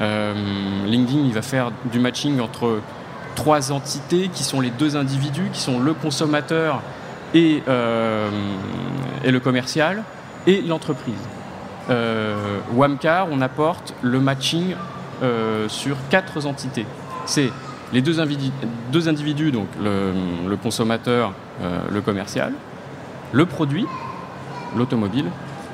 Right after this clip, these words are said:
et l'entreprise. Donc c'est un petit peu plus élaboré qu'un,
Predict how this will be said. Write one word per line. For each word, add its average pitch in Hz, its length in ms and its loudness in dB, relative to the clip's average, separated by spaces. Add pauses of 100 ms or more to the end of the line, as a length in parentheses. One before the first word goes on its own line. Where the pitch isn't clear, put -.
(120)
et 139 120 6
l'entreprise. 117 440 -2 (920)
Donc 123 180 4
c'est 127 200 4
un 117 120 2
petit 123 180 -4
peu 127 140 2
plus 143 260 2
élaboré 113 420 0
qu'un, 101 360 -2